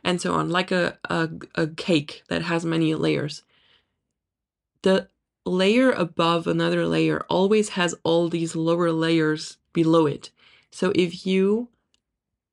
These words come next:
as we, if we ascend to the fifth dimension, it does not mean that we suddenly switch from the third dimension to the fifth dimension. It means that we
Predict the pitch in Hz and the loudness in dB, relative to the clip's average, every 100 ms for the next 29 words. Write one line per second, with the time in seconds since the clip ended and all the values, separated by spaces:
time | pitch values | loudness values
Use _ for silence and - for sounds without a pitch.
0 | - 185 - 190 - 196 214 208 196 - | -8 -6 -2 0 0 2 2 0 -2 0
1 | 180 170 151 - - 165 - - 175 - | 0 0 -4 -8 -6 -4 -6 -4 -4 -4
2 | - 180 170 170 165 175 - - _ - | -8 -4 -2 -2 -4 -6 -8 -12 _ -20
3 | - - _ 180 190 185 208 233 208 214 | -20 -20 _ -2 0 2 -2 -2 0 2
4 | 202 160 160 170 - 170 - 190 190 170 | 2 0 -4 -4 -2 -2 -2 -2 -2 -2
5 | 160 - - 185 190 - - - _ 175 | -4 -6 -4 0 0 -2 -8 -10 _ -4
6 | 170 160 170 - _ _ 190 190 185 170 | -2 -2 -6 -12 _ _ 0 0 0 -2
7 | 160 160 160 160 - 160 151 - 254 254 | -2 -4 -6 -6 -4 -2 -4 -2 -2 -2
8 | 185 165 160 165 180 214 - - - _ | -4 -4 -4 -4 -4 -4 -10 -20 -20 _
9 | 220 214 226 233 - 180 185 175 | 0 2 0 -2 -4 -4 -4 -6